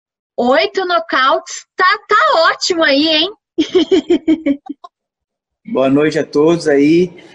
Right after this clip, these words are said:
Speaker 2: Só retificando, são onze vitórias e oito delas por nocaute. Graças a
Speaker 1: Onze
Speaker 2: Deus aí.
Speaker 1: vitórias.
Speaker 2: É, estamos invicto aí há dois anos, graças a Deus. E seguimos aí defendendo o título latino, que você falou da W B O,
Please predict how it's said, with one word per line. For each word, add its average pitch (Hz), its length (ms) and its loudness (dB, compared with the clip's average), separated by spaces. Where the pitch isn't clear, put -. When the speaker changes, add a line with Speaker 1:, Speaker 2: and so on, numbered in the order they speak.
Speaker 2:
Só - 160 -2
retificando, 185 720 0
são 190 460 -2
onze 226 320 2
vitórias 214 840 2
e 190 240 -2
oito 208 260 0
delas 208 200 0
por 220 120 -4
nocaute. 180 540 -2
Graças 165 400 -2
a - 60 4
Speaker 1:
Onze 160 140 2
Speaker 2:
Deus 180 160 2
aí. 165 140 0
Speaker 1:
vitórias. 165 420 -2
Speaker 2:
É, 147 380 0
estamos 170 480 -6
invicto 185 420 -4
aí 190 360 2
há 175 100 2
dois 170 320 0
anos, 185 560 -2
graças 147 300 -6
a 135 100 -2
Deus. 160 460 -4
E 143 540 2
seguimos 175 480 -2
aí 175 140 2
defendendo 180 400 -2
o 170 40 -12
título 175 300 -2
latino, 165 580 -2
que 156 60 -12
você 151 220 -10
falou 151 260 0
da 156 160 0
W 151 140 -4
B 143 140 0
O, 165 340 0